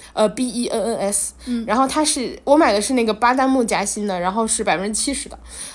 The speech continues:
Speaker 1: 呃，它和，它差不多是一百，一百三十八克吧，好像是一百多克，然后是四十一块钱，我觉得还 OK。它的唯一，就是没有什么太多别的卖点，它的最大的好处就是说，第一好吃，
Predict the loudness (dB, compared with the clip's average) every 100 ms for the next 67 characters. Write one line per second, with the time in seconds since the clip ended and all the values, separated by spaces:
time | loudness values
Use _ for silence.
0 | -2 4 4 4 0 -4 -10 -20 -20 -10
1 | -2 0 0 -6 0 0 0 -2 -2 0
2 | -2 0 -2 -2 -4 -4 -2 -2 0 0
3 | 0 -4 -6 -8 -10 -12 -10 -4 -2 -2
4 | -6 -4 -6 -6 -16 -6 -2 0 0 0
5 | -2 -2 -4 -2 -2 -2 -4 -10 -16 -6
6 | -2 0 2 0 0 -2 -4 -6 -14 -4
7 | 0 2 0 0 -2 -6 -10 -8 -4 0
8 | 2 4 2 2 -4 -2 0 0 -2 -2
9 | -2 -4 -2 2 2 0 -2 0 0 0
10 | -2 -2 -2 0 0 0 -2 -4 -4 -4
11 | -2 -2